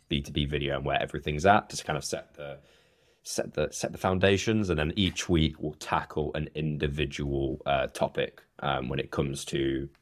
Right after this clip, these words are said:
video, social. It could be YouTube, it could be short form video, um, and we'll really get into the details. Um, so as we go through these,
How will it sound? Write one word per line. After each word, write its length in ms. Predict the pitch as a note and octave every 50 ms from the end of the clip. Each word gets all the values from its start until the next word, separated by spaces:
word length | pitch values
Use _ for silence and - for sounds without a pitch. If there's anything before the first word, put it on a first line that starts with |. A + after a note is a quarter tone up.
| _ _ -
video, 540 | D#2 D2 C#2+ C#2 C2+ C2+ B1+ C#2+ C#2+ C2 -
social. 440 | - - D#2 C#2+ C#2 - D#2 C#2+ -
It 180 | D2+ D2 -
could 120 | - F#2 D2
be 140 | D#2+ D2
YouTube, 640 | D#2+ G#2+ A#2 A#2+ A2 - - B2 A#2 A2 A2 A2 G#2 - - _ _ _ _ _ _ -
it 200 | - D#2+ - -
could 200 | - E2+ D2 -
be 440 | E2 D#2 D2+ D2 D2 D2 C#2+ - -
short 420 | - - - A#2 A2 A2 G#2+ - -
form 260 | A2 G#2+ G#2 G2+ F#2+
video, 600 | G#2 G2 G2+ G2+ G2+ G2 G2 G2 F#2+ G2 F#2+ F#2+ - _ _ _ _ _ _ -
um, 420 | D#2 D2+ D2 C#2+ C#2+ C#2+ D2 C#2+ -
and 160 | D#2 D#2 D2+
we'll 240 | D2 D2 C#2 C#2 - -
really 320 | C#2 C#2+ F2+ F2 E2 D#2 D2+
get 140 | D2+ -
into 140 | C#2 C#2+ -
the 80 | D2+ D2+
details. 640 | D2 D2 C2+ - - C#2+ C2 C2+ C#2 C2+ - - -
Um, 300 | - C2+ C#2 C2+ C2+ -
so 360 | - - - D2 C#2 C#2 C#2 C2+ - -
as 200 | G2 G2+ G#2 F#2
we 100 | F#2+ F#2+
go 180 | F2+ F#2 F2 E2+
through 300 | D#2+ - F2 E2+ E2 D#2
these, 340 | E2 D#2+ D#2+ E2 D#2 -